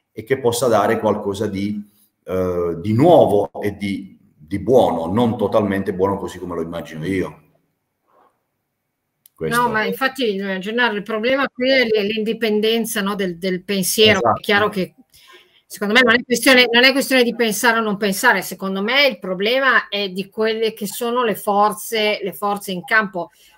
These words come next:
Speaker 2: Cioè, il discorso che facevo io anche, no, volevo sentire cosa ne pensava Alessandro. Cioè, noi abbiamo da una parte una classe dirigente repubblicana americana che si schiererà chiaramente contro il sostegno all'Ucraina,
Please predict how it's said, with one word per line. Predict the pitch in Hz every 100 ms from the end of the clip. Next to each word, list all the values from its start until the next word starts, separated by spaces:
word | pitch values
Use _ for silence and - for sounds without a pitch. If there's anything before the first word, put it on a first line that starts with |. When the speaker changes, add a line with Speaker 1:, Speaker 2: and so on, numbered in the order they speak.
| -
Speaker 2:
Cioè, | 220 196 - -
il | 208
discorso | 226 - 320 262
che | 240
facevo | 240 - 247 262
io | 247 202
anche, | 185 175 - 185
no, |
volevo | 202 208
sentire | 202 226 208 240 240
cosa | 247 240
ne | 202
pensava | 190 175 202 214 202 175
Alessandro. | 170 170 - 170 165 165
Cioè, | 175 214 175 - _ _ -
noi | 277
abbiamo | 320 277 226 214
da | 220
una | 254 247 -
parte | 285 302 302 - 330
una | 254 202
classe | 254 247 240
dirigente | 202 196 185 226 214 196 185
repubblicana | 180 196 202 196 240 214
americana | 180 208 240 - 208 214 247
che | - 240
si | 233 196
schiererà | - 220 220 226 220 175 - _ _ _
chiaramente | - 262 262 254 269 277 269 _ 294 294 277
contro | - 277 262 247 240 254
il |
sostegno | - 220 - 202 196
all'Ucraina, | 185 180 170 147 151 147 151